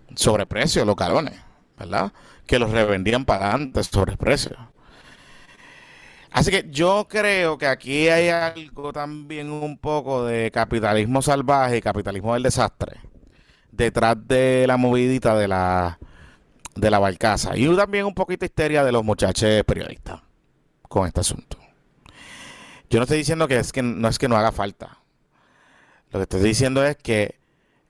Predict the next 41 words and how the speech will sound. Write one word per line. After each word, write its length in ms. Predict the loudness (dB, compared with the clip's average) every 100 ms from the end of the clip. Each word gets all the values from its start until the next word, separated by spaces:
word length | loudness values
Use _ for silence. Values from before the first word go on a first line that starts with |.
| _
la 380 | -4 0 2 2
gente 400 | 0 0 0 0
que 80 |
está 260 | 0 0 -2
en 80 | 0
esa 200 | -2 0
industria 420 | 2 0 0 0
sabe 500 | 2 2 2 0 -6 _ _ _ _ _ _ _ _ _ _ -10
Y 120 | -4
la 140 | -2
gente 360 | -2 -2 -2 0
que 100 | 2
trae 220 | 2 2
mercancía 480 | 0 0 0 2 2
a 40 |
Puerto 220 | 2 0 0
Rico 220 | 0 0
sabe 320 | 2 2 0
que 100 | -4
si 160 | -4 -2
no 80 |
hay 60 | -2
un 160 | -2 0
waiver 240 | 0 2
de 140 | 0 2
Jones 220 | 0 2
Act, 220 | 2 0 _ _ _ _ _ -16
tú 80 | -8
tienes 200 | -6 -2
que 100 | 0
pedir 260 | 2 0
por 260 | 0 2 4
lo 200 | 4 2
menos 540 | 2 2 0 -2 -12 _ _ _ _
con 320 | -2 -2 -4 -12
una 220 | -2 0 0
semana 260 | 0 -2
de 20 | -2
anticipación 540 | -2 -2 -2 0 -2 2
o 180 | 2 4
más 560 | 2 0 -6 -14 -16